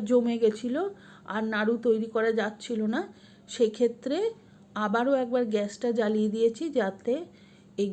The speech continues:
গুড়টা আবারও গলে যায়। আর এখন আমি আবার করে নাড়ুটা তৈরি করে নিচ্ছি। ওই একইভাবে দেখুন চামচের মধ্যে একটুখানি মেপে নিয়ে আমি নাড়ুটা তৈরি করে নিচ্ছি। আর ভীষণ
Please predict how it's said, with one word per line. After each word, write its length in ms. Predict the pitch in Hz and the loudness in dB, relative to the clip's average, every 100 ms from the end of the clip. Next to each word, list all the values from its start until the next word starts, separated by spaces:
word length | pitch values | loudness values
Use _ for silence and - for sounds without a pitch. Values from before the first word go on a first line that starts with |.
| 196 | -2
গুড়টা 340 | 226 - 247 226 | -4 -2 0 0
আবারও 240 | 202 214 254 208 | 2 0 0 0
গলে 220 | 214 208 202 | 2 2 0
যায়। 200 | 311 403 - - - 180 190 | -2 -4 -10 -20 -8 -6 -4
আর 100 | 190 - - - 190 | -6 -10 -20 -10 -10
এখন 200 | 185 247 233 | -6 -4 -2
আমি 140 | 214 208 - | -2 -4 -6
আবার 200 | 180 208 185 | -4 -4 -2
করে 180 | 233 240 370 - - - - - 208 | -2 -2 -4 -10 -20 -20 -20 -6 -2
নাড়ুটা 360 | 190 185 190 349 - | 0 -2 -2 -4 0
তৈরি 220 | 226 180 - | 0 -2 -6
করে 160 | 147 160 | -8 -8
নিচ্ছি। 320 | 175 - - 175 - - - - - 233 | -12 -16 -16 -16 -18 -20 -20 -20 -2 2
ওই 80 | 269 - 208 233 | 2 -2 -4 -4
একইভাবে 480 | 226 285 247 254 254 | -4 -6 -4 -4 -4
দেখুন 240 | 240 254 247 247 | -4 -4 -6 -4
চামচের 440 | 226 214 214 254 240 | -4 -4 -2 -4 -2
মধ্যে 260 | 233 214 254 254 - - - - - | -2 0 0 -2 -10 -20 -20 -16 -10
একটুখানি 360 | 220 233 247 247 233 | -8 -4 -2 0 0
মেপে 320 | 220 220 240 233 | -2 0 0 2
নিয়ে 200 | 233 269 415 - - - - - 208 | 0 -2 -4 -10 -20 -20 -20 -10 -4
আমি 140 | 202 208 | -2 -2
নাড়ুটা 380 | 196 208 214 262 370 - - - | -2 -2 -2 -4 -4 -8 -20 2
তৈরি 220 | 220 220 214 | 4 4 2
করে 140 | 214 220 | 2 2
নিচ্ছি। 280 | 220 214 330 370 - - - - - 190 | 0 -4 -8 -12 -16 -20 -20 -16 -8 -6
আর 100 | 185 180 - 208 | -4 -6 -6 -4
ভীষণ 360 | 226 - 311 | -4 -2 -4